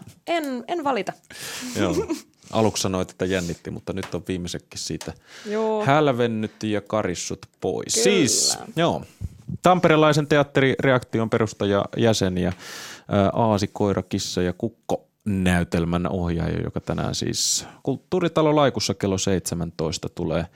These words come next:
Speaker 2: ensi ilta. Aina kun puhutaan koko perheen näytelmistä, lasten näytelmistä ja, ja näin, niin tarinan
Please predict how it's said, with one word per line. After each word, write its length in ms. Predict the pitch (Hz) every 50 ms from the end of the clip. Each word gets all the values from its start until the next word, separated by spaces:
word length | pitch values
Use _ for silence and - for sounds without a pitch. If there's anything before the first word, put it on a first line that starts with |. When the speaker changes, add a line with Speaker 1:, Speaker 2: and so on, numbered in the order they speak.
| - - - - - - - - - - _ _
Speaker 2:
ensi 280 | - 92 87 80 - 82
ilta. 220 | 87 82 - 80
Aina 200 | 85 143 185 190
kun 140 | - - 127 -
puhutaan 440 | - 120 123 - - 113 107 104 101 - _ _ _
koko 260 | - 113 - 107 95
perheen 380 | - 95 87 85 82 85 80
näytelmistä, 460 | 82 82 82 - 82 82 85 - 85 87
lasten 360 | 95 92 - - 92 85 82
näytelmistä 640 | 82 82 82 - - - 78 78 80 - - - 82
ja, 260 | 82 82 80 76 64 - _ -
ja 120 | - 95 87
näin, 320 | 87 90 87 82 80 78
niin 240 | 78 76 73 - 64 - - - - _ _ _ _ _ _ - - - - _
tarinan 560 | - 139 139 123 117 104 95 95 90 90 82